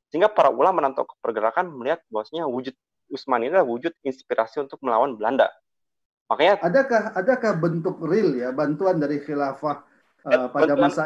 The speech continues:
Speaker 2: itu
Speaker 1: real.
Speaker 2: kepada
Speaker 1: Iya,
Speaker 2: negeri
Speaker 1: pa-,
Speaker 2: ini?
Speaker 1: ya, pada masa itu ya, ini kan banyak pembabakan, Ustaz. Pada masa itu,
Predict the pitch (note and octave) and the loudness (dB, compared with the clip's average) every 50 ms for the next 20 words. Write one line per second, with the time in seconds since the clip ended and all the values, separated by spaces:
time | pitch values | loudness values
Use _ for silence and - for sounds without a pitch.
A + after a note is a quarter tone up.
0 | D3+ C#3+ - A#3 F3+ C#3+ C#3 C3 D#3+ D3+ C#3+ D3+ D#3 D3+ D3 D3 E3 D#3 D#3 C#3+ | -2 -2 2 4 4 4 4 4 0 -2 0 0 2 2 4 4 4 4 2 2
1 | C#3+ E3+ E3+ D#3+ F#3 - G3 D#3+ B2+ A2 - _ _ _ _ _ _ _ _ - | 2 2 2 4 4 2 2 0 -2 -2 -6 _ _ _ _ _ _ _ _ 6
2 | C#3+ C#3 C3+ - - C#3 C3+ C#3+ C#3+ C#3+ C#3 C3+ - D3 C3+ C3+ C3 - - D3 | 8 8 8 8 6 6 8 8 6 6 4 4 6 6 8 8 6 4 -2 -4
3 | E3 D#3+ - D3+ C3+ C3 - - D3+ D3+ E3 G3 F#3 E3 D#3 D#3 D3+ - C3+ B2+ | -4 2 8 8 8 8 8 4 -2 2 4 4 4 6 4 2 2 2 4 4
4 | A#2+ A#2 B2 - D3 C#3 C3+ - A2 - _ _ _ _ _ _ _ _ _ - | 8 8 8 6 6 2 4 2 0 0 _ _ _ _ _ _ _ _ _ 2
5 | B2+ C3 C3 C3 C3 B2+ - - A2 E3 F#3+ F#3+ - A#2 B2 C3+ C#3+ - | 6 6 6 4 4 -2 0 2 4 4 4 4 4 2 2 2 0 -6